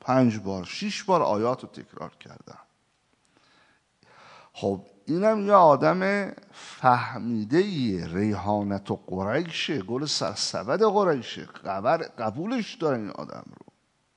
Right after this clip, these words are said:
بلند شد، رفت سراغ طایفهٔ خودش.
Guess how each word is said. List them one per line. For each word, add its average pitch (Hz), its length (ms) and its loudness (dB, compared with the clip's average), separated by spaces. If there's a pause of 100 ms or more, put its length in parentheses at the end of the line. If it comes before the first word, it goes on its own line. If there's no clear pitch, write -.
(3000)
بلند 208 340 12
شد، 190 360 0 (1040)
رفت 165 500 8 (120)
سراغ 165 500 0
طایفهٔ 127 640 -2
خودش. - 840 -12